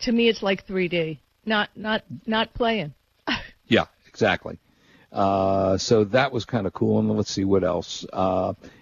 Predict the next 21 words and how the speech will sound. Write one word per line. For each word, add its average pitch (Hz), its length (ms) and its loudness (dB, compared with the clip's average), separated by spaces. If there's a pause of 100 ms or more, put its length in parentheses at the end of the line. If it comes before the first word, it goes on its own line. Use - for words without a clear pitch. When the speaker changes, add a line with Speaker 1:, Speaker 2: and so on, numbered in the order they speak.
Speaker 2:
and 113 140 2
then, 117 100 4
of 113 60 4
course, - 360 2
our 117 280 2
buddies 104 460 0
at - 160 -2
Dish - 260 -2
Network, 95 600 -2 (340)
uh, 95 300 0
came 123 260 2
out 113 160 4
with 101 100 -2
the 95 100 -2
Hopper. - 720 -2 (420)
That 113 240 2
was 131 160 0
in 110 120 2
two 117 180 0
thousand 95 400 0
thirteen. 101 680 0